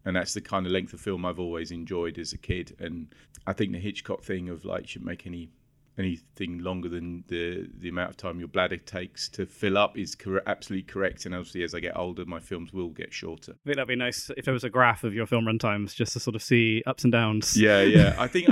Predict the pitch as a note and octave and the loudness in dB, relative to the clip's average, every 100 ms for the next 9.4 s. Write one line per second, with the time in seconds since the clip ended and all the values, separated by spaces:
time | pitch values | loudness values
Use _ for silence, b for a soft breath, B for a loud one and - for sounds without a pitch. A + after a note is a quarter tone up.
0 | D#3+ E3+ C3+ B2 C#3 C#3 F#3 D#3+ E3 C#3 | 4 4 4 6 4 2 0 0 0 -2
1 | B2 G#2 G2+ A2 A2 A2+ B2 B2 B2 D3+ | 0 0 2 0 0 0 0 -2 0 -2
2 | - C#3+ C3 D3 D3 B2+ C3 A#2+ A#2+ C3 | -2 -2 2 4 6 6 4 2 0 0
3 | B2+ G2+ A2 - G#2 - B2 G2+ - A2 | 2 0 -4 -8 -10 -10 -8 -8 -6 -4
4 | G#2 G2 D2+ G#2+ G#2 G2 - G2 F#2 - | -2 -4 -4 0 0 0 -4 -6 -6 -10
5 | F#2 F#2+ F#2 - G2+ G2 F#2+ F#2 F#2 F#2 | -10 -10 -10 -8 -4 2 4 2 0 -6
6 | - _ _ _ - G2+ F#2 - G2 F2+ | -10 _ _ _ -6 -4 -4 -6 -6 -4
7 | F2 F2+ F#2 F#2+ G2 F2+ F2+ - F2+ F2+ | -4 -6 -8 -8 -8 -8 -8 -8 -8 -8
8 | - F#2+ E2+ E2+ F2+ - - F#2+ F2+ F#2+ | -8 -8 -2 0 0 -2 -10 -10 -8 -8
9 | G2+ G#2 G2+ | -6 -2 -2